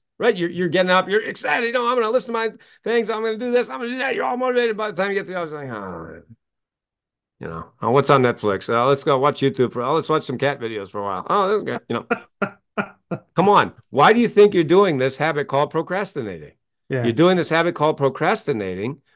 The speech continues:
Speaker 1: because of this thing that no one's ever told you about, which is your head trash, which is the thing that's keeping you stuck. You see how this all comes together?
Speaker 2: Yeah.
Speaker 1: And no one's ever talked to you about this before.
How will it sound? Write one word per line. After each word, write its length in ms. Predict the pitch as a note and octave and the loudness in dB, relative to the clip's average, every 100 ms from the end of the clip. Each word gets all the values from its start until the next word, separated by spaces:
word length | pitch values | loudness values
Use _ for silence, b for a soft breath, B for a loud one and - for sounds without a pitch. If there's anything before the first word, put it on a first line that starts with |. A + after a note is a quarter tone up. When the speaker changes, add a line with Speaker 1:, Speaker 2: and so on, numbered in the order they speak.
| _ | _
Speaker 1:
because 420 | C#3+ C#3+ E3+ D#3+ | -4 2 2 4
of 260 | F#3 D#3+ C#3+ | 2 0 2
this 200 | D#3+ - | -2 0
thing 200 | F#3 F3+ | 0 2
that 100 | E3 | 2
no 80 | D#3+ | 2
one's 180 | D#3+ | 2
ever 140 | D3+ D3+ | 2 0
told 240 | G3 A3+ | 2 2
you 60 | E3+ | 2
about, 220 | C#3 D3+ | 2 0
which 160 | D#3+ C#3 | 0 -4
is 140 | E3 C#3+ | -4 -4
your 100 | D3+ | -4
head 180 | G#3 | -4
trash, 260 | G3 E3+ D#3+ | -2 -6 -4
which 200 | D#3 - | -6 -6
is 240 | A3+ A#3 | 0 0
the 120 | G3 G#3 | 2 2
thing 180 | G#3+ | 2
that's 140 | G3+ G3+ | -2 -4
keeping 280 | G3+ G3 G3 | -8 -6 -8
you 80 | |
stuck. 260 | F#3 A#3+ D#3+ | -4 -4 -4
You 60 | D#3+ | -8
see 160 | - | -4
how 100 | D#4 | 0
this 140 | A3 F#3+ | 0 2
all 160 | F#3+ | 0
comes 240 | A3+ A#3 G3+ | 2 -2 -2
together? 500 | F#3 F3 A3 B3 A#3+ _ _ _ | -4 0 4 2 0 _ _ _
Speaker 2:
Yeah. 160 | D3 - - | -6 -4 -4
Speaker 1:
And 160 | E3+ | -2
no 100 | F#3 | 2
one's 180 | A#3 B3 | 2 2
ever 160 | A#3+ A#3 | 0 0
talked 220 | C#4+ D#4+ | 0 0
to 40 | |
you 60 | F4+ | 0
about 180 | D4 G3 | 0 0
this 140 | F3 | -4
before. 440 | D3 C#3 C#3+ F2+ | -6 -6 -8 -10